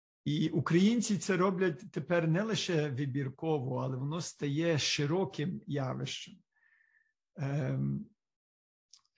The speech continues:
от таких кілька думок. Можливо, це легко говорити в Філадельфії,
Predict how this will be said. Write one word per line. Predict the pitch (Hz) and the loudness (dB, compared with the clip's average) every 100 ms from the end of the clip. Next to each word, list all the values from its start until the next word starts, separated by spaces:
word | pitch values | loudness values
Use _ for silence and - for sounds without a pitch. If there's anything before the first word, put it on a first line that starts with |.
| _ _ - | _ _ -4
от | 208 - | -2 0
таких | 247 240 220 | 0 4 2
кілька | - 240 214 | 4 2 4
думок. | 180 185 185 175 - | 4 6 4 4 2
Можливо, | 160 131 190 208 | -2 -2 0 -2
це | - 202 | -2 0
легко | 196 196 - 175 | 4 2 2 -2
говорити | 151 175 180 175 156 | 0 2 0 0 -6
в | |
Філадельфії, | - 170 156 180 170 139 - 120 | -4 -2 0 2 0 -2 -6 -12